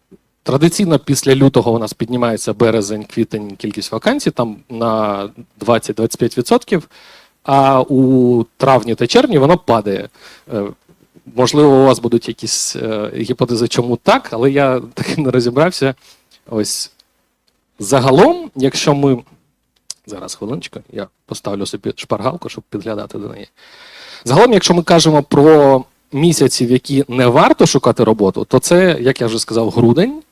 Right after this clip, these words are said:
лютий і травень-червень, там, як випаде. Найкращі місяці, щоб шукати роботу, це, відповідно, січень, е, березень, квітень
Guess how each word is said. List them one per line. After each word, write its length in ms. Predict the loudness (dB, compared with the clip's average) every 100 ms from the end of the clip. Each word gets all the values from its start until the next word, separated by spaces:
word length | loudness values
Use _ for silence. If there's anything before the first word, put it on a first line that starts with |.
| _
лютий 580 | 0 2 2 2 -2 -4 -14 -20 -20 _
і 420 | -2 0 0 -2 -8 _ _
травень-червень, 800 | 2 4 2 0 -4 -6 -10 -18 _ -18
там, 180 | -16 -16 _ -8
як 240 | -6 -2
випаде. 460 | 0 0 -4 -8 -16 _ -20 -20 -20 _ -12
Найкращі 640 | -6 -6 0 0 0 -2
місяці, 400 | -6 -4 -4 -2
щоб 220 | -4 -4 -8
шукати 380 | -10 -8 -6
роботу, 400 | -6 -2 -2 -4 -6
це, 320 | 0 0 0
відповідно, 800 | -2 -4 -2 -2 -4 -6 -6 -8 _
січень, 640 | -8 -6 -4 -4 -4 -8 -14 _ _ _ _ _ _ _ _ _ _ _ _ _
е, 400 | -4 -2 -4 -6 -12 _
березень, 640 | 0 2 4 2 0 -2
квітень 580 | -6 -4 -2 0 -2 -4